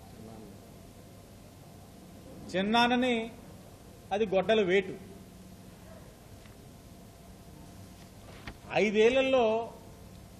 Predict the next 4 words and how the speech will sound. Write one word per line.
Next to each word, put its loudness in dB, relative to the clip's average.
ఎన్నో 4
అరాచకాలు, 4
వేధింపులు, 6
భయభ్రాంతులు 6